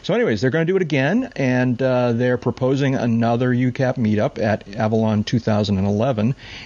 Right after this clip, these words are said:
and, uh, A T C Ben just wanted to call attention to that.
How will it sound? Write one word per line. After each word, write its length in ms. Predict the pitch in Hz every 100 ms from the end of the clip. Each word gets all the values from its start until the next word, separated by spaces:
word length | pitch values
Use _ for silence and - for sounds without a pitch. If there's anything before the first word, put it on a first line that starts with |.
| -
and, 560 | 117 110 110 104 101 104
uh, 340 | 104 98 107 117
A 200 | 113 120
T 140 | 127
C 140 | 135
Ben 220 | 110 107 110
just 140 | -
wanted 140 | 107
to 60 | 98
call 200 | - 104
attention 380 | - 127 135 120
to 80 | 95
that. 300 | 98 98